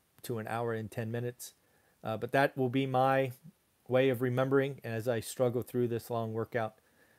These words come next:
um, just one rep at a time. So have a wonderful day. Uh, I hopefully will be talking with Mister Greg Dickerson, who, if you've been following this channel, you know he served, so we will make sure to recognize him. Today's a great day to make some money. Let's be better than yesterday.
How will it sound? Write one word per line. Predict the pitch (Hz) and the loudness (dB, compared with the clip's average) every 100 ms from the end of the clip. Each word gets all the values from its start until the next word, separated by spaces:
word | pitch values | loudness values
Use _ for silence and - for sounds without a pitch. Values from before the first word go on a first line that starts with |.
| _ | _
um, | 98 95 95 92 98 _ _ _ - | -10 -8 -10 -14 -20 _ _ _ -14
just | 101 - - | -14 -14 -10
one | 107 110 | -6 -4
rep | 110 107 | -2 -2
at | 107 | -4
a | 101 | -8
time. | 107 98 92 _ _ _ | -8 -8 -10 _ _ _
So | - 151 | 4 10
have | 185 | 12
a | |
wonderful | 180 208 214 202 | 12 12 10 8
day. | 180 196 196 - _ - | 12 10 10 2 _ -2
Uh, | 147 143 | 0 2
I | 135 | 4
hopefully | 131 175 180 170 | 4 4 4 4
will | 165 | 4
be | 160 | 2
talking | 160 160 170 143 | 4 4 4 -4
with | 143 156 | -2 -2
Mister | 147 139 | -2 -2
Greg | 120 151 151 | 6 6 6
Dickerson, | 139 147 147 - 151 156 131 | 4 2 2 0 -2 -2 0
who, | 123 | 0
if | 110 | 2
you've | 135 | 0
been | 123 117 | 0 2
following | 143 151 147 | 4 4 2
this | 143 135 | 0 0
channel, | 147 139 135 | 0 0 -2
you | 120 147 | 0 2
know | 139 139 139 _ _ _ _ | 4 4 2 _ _ _ _
he | - 151 | 2 2
served, | - 151 147 143 | 6 6 6 4
so | - 127 | 0 0
we | 127 | 2
will | 127 127 | 2 2
make | 127 123 | 0 0
sure | 139 | 0
to | 123 | 2
recognize | 120 120 131 123 117 107 | 2 0 0 -6 -4 4
him. | 214 208 _ _ - - _ _ _ - _ _ | 4 4 _ _ -20 -20 _ _ _ -20 _ _
Today's | 165 185 180 | 8 10 10
a | 160 | 10
great | 170 170 | 6 8
day | 175 165 | 8 8
to | |
make | 165 156 | 6 4
some | 165 | 4
money. | 165 165 156 _ | 4 4 -2 _
Let's | 156 156 | 0 2
be | 160 | 2
better | 143 156 156 | 8 8 8
than | 151 | 6
yesterday. | 151 143 165 147 143 | 2 0 0 0 0